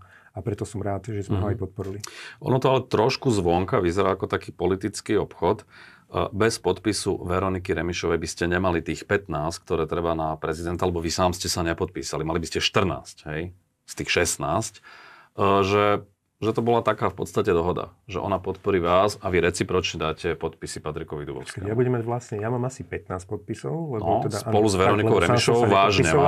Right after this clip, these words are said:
Speaker 2: máte?
Speaker 1: áno, takže ja mám pätnásť.
Speaker 2: No,
Speaker 1: A
Speaker 2: a on má
Speaker 1: priznám sa, že do tejto situácie neprišlo, že neprišlo to k tomu, že my by sme povedali Veronike, že Veronika, ty podpíš, e, Igorovi a Dubovského
Speaker 2: Ale bez,
Speaker 1: nepodporíme.
Speaker 2: bez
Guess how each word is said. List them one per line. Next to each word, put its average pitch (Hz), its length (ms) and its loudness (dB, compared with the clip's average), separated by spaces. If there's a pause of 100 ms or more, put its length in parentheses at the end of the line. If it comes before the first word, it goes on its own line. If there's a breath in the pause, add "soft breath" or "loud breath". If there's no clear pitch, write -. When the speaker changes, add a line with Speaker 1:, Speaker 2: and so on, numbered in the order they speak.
Speaker 2:
máte? 147 160 4
Speaker 1:
áno, 160 200 4 (120)
takže 104 320 -2
ja 110 80 2
mám 98 160 -2
pätnásť. 151 480 -4 (480 loud breath)
Speaker 2:
No, 113 160 2
Speaker 1:
A 110 240 4
Speaker 2:
a - 140 -2 (100)
on 147 160 6
má 147 80 8
Speaker 1:
priznám 147 240 6
sa, 185 80 4
že 151 160 4
do 139 240 2
tejto 170 240 2
situácie 139 480 0
neprišlo, 127 640 0
že 98 80 -4
neprišlo 120 480 -2
to 104 80 -2
k - 80 -20
tomu, 113 240 0
že 104 240 -4 (240 loud breath)
my 117 80 2
by - 80 2
sme 110 80 -4
povedali 107 400 2
Veronike, 104 560 -2
že 104 80 0
Veronika, 117 400 2
ty 117 160 0
podpíš, 107 440 -4 (120)
e, 98 320 -4
Igorovi 123 640 2 (320 loud breath)
a 104 240 2
Dubovského 107 480 0
Speaker 2:
Ale 113 160 6
bez, 120 240 4
Speaker 1:
nepodporíme. 95 240 -6
Speaker 2:
bez 117 180 4